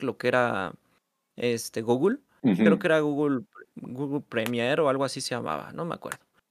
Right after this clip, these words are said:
Speaker 2: Alguna
Speaker 1: Venía
Speaker 2: cosa.
Speaker 1: junto con el paquete de, de internet que yo tenía con el celular en ese entonces, y lo aproveché muy bien. De hecho, lo aproveché muy bien. No, las películas que estaban ahí de renta te salían, en lugar de que te salieran en cincuenta pesos, a mí me salían en diez pesos.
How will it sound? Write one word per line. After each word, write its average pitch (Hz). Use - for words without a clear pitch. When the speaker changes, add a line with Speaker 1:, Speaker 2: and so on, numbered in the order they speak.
Speaker 2:
Alguna 98
Speaker 1:
Venía 180
Speaker 2:
cosa. 208
Speaker 1:
junto 170
con 127
el 127
paquete 139
de, 110
de 127
internet 127
que 143
yo 131
tenía 131
con 123
el 120
celular 127
en 131
ese 127
entonces, 135
y 180
lo 202
aproveché 196
muy 247
bien. 214
De 147
hecho, 190
lo 175
aproveché 127
muy 165
bien. 180
No, 175
las 147
películas 175
que -
estaban 151
ahí 147
de 139
renta 143
te 123
salían, 135
en 143
lugar 135
de 170
que 139
te -
salieran 139
en 135
cincuenta 135
pesos, 143
a 135
mí 131
me 135
salían 123
en 123
diez 120
pesos. 151